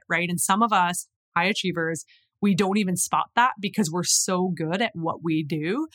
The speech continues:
that we don't even notice that we might be overcompensating. Lots of high achievers overcompensate with one-to-one client work.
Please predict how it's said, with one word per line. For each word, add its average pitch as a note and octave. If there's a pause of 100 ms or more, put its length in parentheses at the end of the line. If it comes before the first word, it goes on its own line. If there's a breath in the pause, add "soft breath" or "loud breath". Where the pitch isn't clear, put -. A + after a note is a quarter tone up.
(340 soft breath)
that F3
we G3
don't F#3+
even F#3
notice A#3
that F3 (300)
we F3+
might F3+
be F#3
overcompensating. F3
Lots -
of F#3+
high E3+
achievers E3+ (100)
overcompensate F3
with E3+
one-to-one E3
client E3
work. D3+